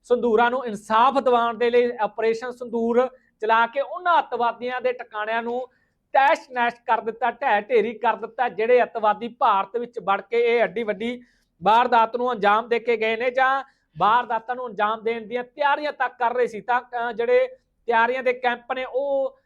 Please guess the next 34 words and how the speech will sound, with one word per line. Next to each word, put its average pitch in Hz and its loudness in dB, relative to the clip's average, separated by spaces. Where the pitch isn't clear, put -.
ਢਹਿ 233 4
ਢੇਰੀ 233 0
ਕੀਤੇ 247 -6
ਭਾਰਤੀ 247 0
ਫੌਜ 233 -4
ਨੇ। 254 -6
ਤਾਂ 254 -10
ਉਸ 240 -6
ਤੋਂ 247 0
ਬਾਅਦ 233 4
ਲਗਾਤਾਰ 233 2
ਐਕਸ਼ਨ 233 -4
ਜਾਰੀ 226 2
ਹੈ 247 2
ਤੇ 277 4
ਹੁਣ 240 -2
ਸਭ 262 0
ਤੋਂ 277 0
ਵੱਡੀ 247 -4
ਗੱਲ 226 2
ਹੈ 233 2
ਕਿ 240 -6
ਜਦੋਂ 240 -2
ਇਹ 247 4
ਸਭ 233 -2
ਕੁਝ 247 -12
ਹੋਇਆ, 226 -2
ਅਹ, - -6
ਬੀਤੀ 214 -4
ਦੇਰ 233 2
ਰਾਤ 226 2
ਸਾਰਾ 233 0
ਪੰਜਾਬ, 220 0
ਪ-, 220 -2